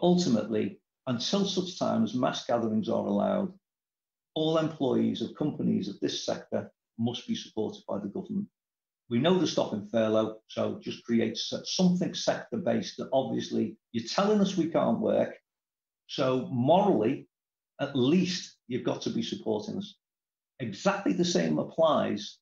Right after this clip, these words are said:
to the freelancers. I do believe the freelancers need to be categorised in such a way,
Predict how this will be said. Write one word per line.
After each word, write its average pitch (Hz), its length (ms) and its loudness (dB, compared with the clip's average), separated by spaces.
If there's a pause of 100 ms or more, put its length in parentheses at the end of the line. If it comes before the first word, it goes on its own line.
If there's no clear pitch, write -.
(140)
to - 80 -14
the 107 80 -8
freelancers. 113 680 -2 (1200)
I 131 140 -4
do 208 260 4
believe 131 400 2
the - 80 -6
freelancers 139 640 0
need 135 140 -2
to - 80 -6
be 117 140 -2
categorised 117 840 0
in 120 60 -4
such - 320 -8
a 123 60 0
way, 110 400 0